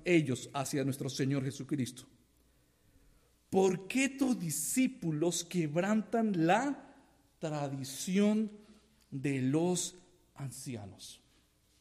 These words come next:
Es lo mismo que si estuviera diciendo, "¿Por qué estos discípulos quebrantan las enseñanzas o doctrina de los ancianos? ¿Por qué no se lavan las manos cuando comen?".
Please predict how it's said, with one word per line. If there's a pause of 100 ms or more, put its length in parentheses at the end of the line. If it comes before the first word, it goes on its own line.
(580)
Es
lo
mismo
que
si
estuviera
diciendo, (300)
"¿Por
qué
estos
discípulos
quebrantan
las (520)
enseñanzas (220)
o
doctrina (300)
de
los
ancianos? (640)
¿Por
qué
no
se
lavan
las
manos (100)
cuando (540)
comen?".